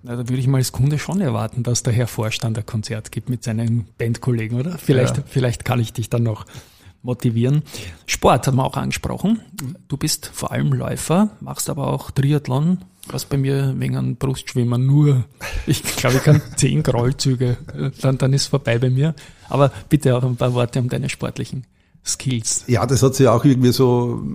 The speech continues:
Speaker 2: ganz automatisch ergeben. Ich, ich, ich war immer schon sehr ungeschickt mit Bällen.
Speaker 1: Mhm.
Speaker 2: Äh, war aber eigentlich, also mein Vorteil beim Fußballspielen war immer, ich hab, äh, am längsten laufen können.
Speaker 1: Mhm.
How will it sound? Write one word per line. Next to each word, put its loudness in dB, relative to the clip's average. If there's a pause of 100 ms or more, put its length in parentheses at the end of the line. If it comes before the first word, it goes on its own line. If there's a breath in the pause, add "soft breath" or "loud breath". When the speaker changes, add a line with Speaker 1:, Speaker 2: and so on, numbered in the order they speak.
Speaker 2:
ganz 2
automatisch 2
ergeben. 2
Ich, 0
ich, -4 (280)
ich -12
war 4
immer 6
schon 4
sehr 4
ungeschickt 4
mit 0
Bällen. -2 (160 loud breath)
Speaker 1:
Mhm. 0 (120)
Speaker 2:
Äh, 2 (640)
war 2
aber 6
eigentlich, 0
also 2 (120)
mein 2
Vorteil 4
beim 0
Fußballspielen 0
war 4
immer, 4
ich 4
hab, -2
äh, -8
am 0
längsten 2
laufen 4
können. 2 (120)
Speaker 1:
Mhm. 2